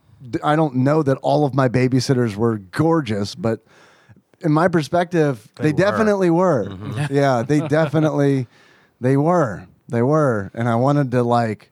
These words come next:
Speaker 1: oh, boy.
Speaker 2: Gotta pra-, get your practice in, you
Speaker 1: Just
Speaker 2: know?
Speaker 1: be around them. You know what I
Speaker 2: Yeah.
Speaker 1: mean?
Speaker 2: Yeah, I do.
Speaker 1: Like, just be around them. <laughs>
Speaker 2: I had a number of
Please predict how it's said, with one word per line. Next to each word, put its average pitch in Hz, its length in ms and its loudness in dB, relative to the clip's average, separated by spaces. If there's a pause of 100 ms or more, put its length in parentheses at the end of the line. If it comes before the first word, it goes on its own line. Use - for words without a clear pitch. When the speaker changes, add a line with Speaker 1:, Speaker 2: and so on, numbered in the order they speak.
Speaker 1:
oh, 147 260 0
boy. 113 500 -2
Speaker 2:
Gotta 110 160 -14 (220)
pra-, - 240 -8
get 120 100 -10
your 98 140 -10
practice - 720 -2
in, 85 260 -4
you 80 60 -10
Speaker 1:
Just 156 380 -4
Speaker 2:
know? 113 60 -20 (120)
Speaker 1:
be 226 80 2
around 165 500 0
them. 98 240 -6
You 156 140 0
know 190 120 2
what 208 120 0
I 196 60 2
Speaker 2:
Yeah. 190 40 2
Speaker 1:
mean? 175 240 2
Speaker 2:
Yeah, 202 240 0
I 113 80 0
do. 196 200 -6
Speaker 1:
Like, 165 220 -2
just 180 460 -4
be 160 240 2
around 160 540 2
them. 117 420 -4
<laughs> 143 160 0 (360)
Speaker 2:
I 143 40 -4
had 165 140 0
a 131 60 -2
number 110 420 -4
of 85 320 -14